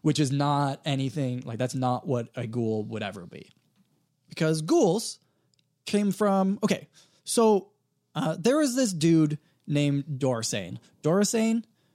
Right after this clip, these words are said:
Dorsain? I don't know. I'm gonna say Dorsain. Who cares? Uh, he was an elf, and he was a worshiper of Orcus.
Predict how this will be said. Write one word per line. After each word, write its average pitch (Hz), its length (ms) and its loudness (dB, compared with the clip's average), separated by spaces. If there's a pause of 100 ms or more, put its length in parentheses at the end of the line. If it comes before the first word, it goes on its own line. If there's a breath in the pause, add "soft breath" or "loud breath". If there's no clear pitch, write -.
(100)
Dorsain? 156 1400 0 (260 soft breath)
I 139 80 -2
don't 117 80 0
know. 104 80 -4
I'm - 60 -6 (100)
gonna 170 100 4
say 147 140 0
Dorsain. 120 580 -4 (180)
Who 180 120 2
cares? - 380 -8 (280 soft breath)
Uh, 151 200 0
he 294 160 2
was 302 140 4
an 240 60 2
elf, 160 360 -2 (200)
and 160 120 2
he 233 460 0 (240 soft breath)
was 160 160 0
a 165 80 4
worshiper 175 580 0 (220 soft breath)
of 208 140 -2 (100)
Orcus. - 600 -4